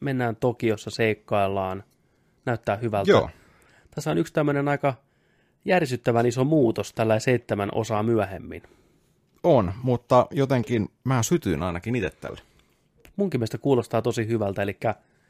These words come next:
Speaker 1: Yakuzahan tunnetaan turpaanvedosta, huumorista, gangsterimeiningistä,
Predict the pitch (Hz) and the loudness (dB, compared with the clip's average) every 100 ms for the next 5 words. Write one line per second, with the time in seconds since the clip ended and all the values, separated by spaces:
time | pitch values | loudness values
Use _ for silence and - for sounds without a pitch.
0 | _ _ _ _ _ 165 156 135 120 139 | _ _ _ _ _ -2 0 0 0 2
1 | 131 117 110 104 156 151 131 120 117 113 | 0 2 0 -2 -4 0 2 4 2 0
2 | 107 - 110 - _ _ _ _ _ _ | -2 -2 -4 -4 _ _ _ _ _ _
3 | 151 139 120 107 107 - - 104 - _ | 0 4 4 2 0 -4 -6 -8 -8 _
4 | _ _ 147 131 113 - 113 104 104 104 | _ _ -2 -2 0 -2 -2 0 -2 -4
5 | 101 101 - 104 | -8 -10 -4 -4